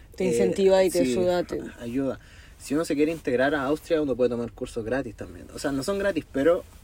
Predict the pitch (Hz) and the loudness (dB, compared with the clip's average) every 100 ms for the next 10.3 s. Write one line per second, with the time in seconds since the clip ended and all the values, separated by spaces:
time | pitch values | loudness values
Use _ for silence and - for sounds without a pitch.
0 | - - - 131 147 151 127 - 139 127 | -20 -20 -10 -2 0 2 0 0 -2 0
1 | 113 98 117 - - - 110 104 190 160 | -4 -10 -14 -16 -20 -16 -12 -6 -4 -6
2 | - - - - - - 254 262 247 - | -10 -20 -20 -20 -8 8 10 12 10 10
3 | 220 202 190 208 202 247 294 269 269 302 | 6 4 -2 2 2 2 2 4 8 8
4 | - 330 330 - 226 285 302 - 262 320 | 10 12 12 10 6 6 4 6 8 10
5 | - 233 233 196 - 165 - 185 170 202 | 8 6 8 6 6 0 0 -4 -2 0
6 | 220 220 208 254 277 - - 285 - 208 | 2 2 2 2 2 0 -2 0 2 2
7 | 190 180 156 151 143 165 160 - 160 - | 4 2 2 0 0 0 -2 -4 -8 -8
8 | - - - 127 165 214 208 - 196 226 | -14 -16 -6 0 2 0 -2 0 2 2
9 | 190 175 151 170 185 190 151 143 160 180 | 2 2 2 2 2 0 0 -2 -2 -4
10 | 156 131 123 | -2 -4 -4